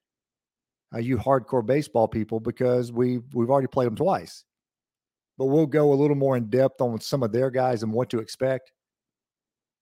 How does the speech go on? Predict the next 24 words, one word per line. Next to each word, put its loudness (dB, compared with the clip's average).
And, -4
like, 0
for -2
instance, -6
like, -14
I, 0
I'd -6
made -4
a -4
couple -4
of -4
calls -2
yesterday. -6
I'd 0
mentioned -6
one -2
of -6
their -2
left-handed -4
relievers, -4
for -8
example. -12
Dalton 4
Rogers -2